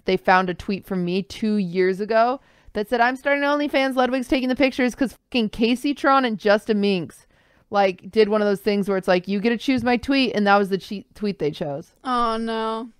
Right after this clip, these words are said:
Speaker 1: I know. So
Speaker 2: That's
Speaker 1: dumb.
Speaker 2: tragic.
Speaker 1: Yeah. So I'm a
Speaker 2: Unlucky.
Speaker 1: hypocrite. Hungry, hungry hypocrite.
Speaker 2: I think we're
Speaker 1: I don't
Speaker 2: two for
Speaker 1: know.
Speaker 2: eight. That one doesn't.
Speaker 1: That one's, I guess
Speaker 2: I
Speaker 1: I
Speaker 2: would be
Speaker 1: wouldn't, I
Speaker 2: like
Speaker 1: actually, I wouldn't date someone if, I wouldn't, I wouldn't,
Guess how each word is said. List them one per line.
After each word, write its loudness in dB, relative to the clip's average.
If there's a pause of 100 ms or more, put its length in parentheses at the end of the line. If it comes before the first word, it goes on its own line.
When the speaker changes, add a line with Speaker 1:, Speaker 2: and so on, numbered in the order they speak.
(120)
Speaker 1:
I 0
know. 0
So -8
Speaker 2:
That's 0
Speaker 1:
dumb. -4
Speaker 2:
tragic. -6 (960)
Speaker 1:
Yeah. -10
So -14
I'm -8
a -6 (120)
Speaker 2:
Unlucky. 0
Speaker 1:
hypocrite. -2 (520)
Hungry, 0
hungry 2
hypocrite. 0 (1080)
Speaker 2:
I -2
think -4
we're -2
Speaker 1:
I -2
don't 0
Speaker 2:
two 0
for 2
Speaker 1:
know. 2
Speaker 2:
eight. -6
That -6
one -6
doesn't. -12 (520)
Speaker 1:
That 0
one's, -4 (380)
I 2
guess 2
Speaker 2:
I 6
Speaker 1:
I 6
Speaker 2:
would 2
be -2
Speaker 1:
wouldn't, 2
I 2
Speaker 2:
like -2
Speaker 1:
actually, 2
I 2
wouldn't -2
date 2
someone 0
if, 0 (160)
I 4
wouldn't, 0
I 2
wouldn't, 0